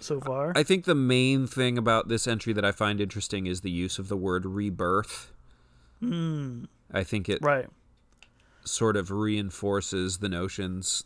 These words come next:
Speaker 2: that we've been talking about, that it would be sort of a clean slate and not have memories of its previous life.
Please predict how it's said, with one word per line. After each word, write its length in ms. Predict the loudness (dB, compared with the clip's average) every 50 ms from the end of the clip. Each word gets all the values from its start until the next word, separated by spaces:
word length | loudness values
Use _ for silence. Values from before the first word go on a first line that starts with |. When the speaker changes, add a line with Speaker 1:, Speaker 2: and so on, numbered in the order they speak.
| _
Speaker 2:
that 180 | -4 -4 -4 -2
we've 240 | -4 -4 -4 -4 -6
been 120 | -8 -8
talking 440 | -4 -2 -2 -2 -2 -2 -4 -8 -8
about, 440 | -6 -4 -4 -4 -2 -4 -4 -6 -10 _ _ _ _ _ _
that 280 | -6 -4 -2 -4 -4 -4
it 180 | -4 -4 -4 -2
would 220 | -4 -6 -6 -6
be 340 | -6 -6 -6 -4 -4 -6 -6
sort 280 | -6 -6 -4 -4 -4 -4
of 100 | -4 -6
a 60 | -10
clean 400 | -12 -10 -8 -6 -4 -4 -4 -4
slate 480 | -4 -6 -4 -2 -2 -2 -2 -4 -6 -8
and 140 | -12 -10 -8
not 220 | -6 -6 -8 -8 -6
have 180 | -8 -8 -8 -6
memories 540 | -6 -6 -6 -6 -6 -6 -6 -6 -6 -6
of 80 | -8 -8
its 140 | -8 -10 -12
previous 500 | -10 -8 -8 -6 -4 -6 -6 -6 -6 -6
life. 400 | -6 -4 -2 -2 -4 -4 -8